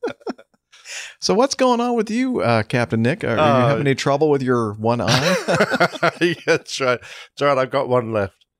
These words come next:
Speaker 2: Oh, no, it was just, uh, I, I, I came back from, uh,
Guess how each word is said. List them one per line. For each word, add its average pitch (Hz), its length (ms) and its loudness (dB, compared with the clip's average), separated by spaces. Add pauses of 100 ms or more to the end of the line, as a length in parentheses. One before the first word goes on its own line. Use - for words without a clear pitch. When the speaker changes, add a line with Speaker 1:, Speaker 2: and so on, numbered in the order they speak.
(300)
Speaker 2:
Oh, 147 240 2
no, 127 320 4
it 120 60 -2
was 98 120 -10
just, - 340 -8
uh, 107 260 2
I, 113 340 0
I, 98 80 -4 (380)
I 110 60 -8
came 113 300 -2
back 104 220 0
from, 92 380 2
uh, 87 420 2